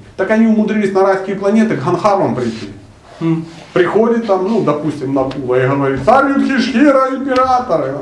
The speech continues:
Speaker 1: А Ганхарвы сидят и говорят: «Братан, ты это, <laughs> ты чё-то берега попутал. М, ничего тебя не пугает?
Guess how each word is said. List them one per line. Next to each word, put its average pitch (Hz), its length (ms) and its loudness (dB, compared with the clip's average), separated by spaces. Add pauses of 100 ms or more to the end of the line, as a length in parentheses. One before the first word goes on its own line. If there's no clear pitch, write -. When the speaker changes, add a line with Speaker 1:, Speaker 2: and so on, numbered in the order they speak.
Speaker 1:
А 143 100 0 (220)
Ганхарвы 151 480 2
сидят 160 340 -2
и 135 40 -8
говорят: 113 260 -8 (680)
«Братан, 151 540 0 (440)
ты 143 80 0
это, 127 260 -2 (720)
<laughs> - 640 -14
ты 139 60 -6
чё-то 139 320 -2
берега 165 480 2
попутал. 135 520 -4
М, 135 300 -2 (1080)
ничего 139 260 0
тебя 240 120 2
не 170 120 -2
пугает? 165 420 0